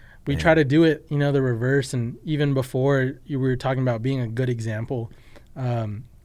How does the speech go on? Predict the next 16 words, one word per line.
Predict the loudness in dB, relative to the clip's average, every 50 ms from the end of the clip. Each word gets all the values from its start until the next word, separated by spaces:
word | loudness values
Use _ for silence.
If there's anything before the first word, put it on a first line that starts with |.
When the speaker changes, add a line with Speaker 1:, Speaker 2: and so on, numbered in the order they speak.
| -20 -20 -20 -20 -20 -20 -20 -20 -20 -20 -8
Speaker 1:
how, | -4 0 2 2 2 2 0 -4 -2
how | 0 2
do | 2 4
you | 6 4
expect | 4 4 2 0 0 0 0 -2
to | -4 -4
be | -2 0 0 0
a | -2
good | 0 0 0 0 2
example, | 2 2 2 2 2 0 -2 -2 -4 -4 -4 -4 -4 -8 -12 -18 -20 -20 -20 -20 -20 -20 -20 -20 -16 -10
like, | -8 -6 -6 -6 -6 -10 -14 -8 -4
if | -4 -4 -2 0
you're | 0 0 2
not | 2 0 0 -2 -4 -8 -8
trying | -4 -2 0 0 0 -2 -2 -4
to | -4 -4 -2 0 0 0 0 0 0 -2 -6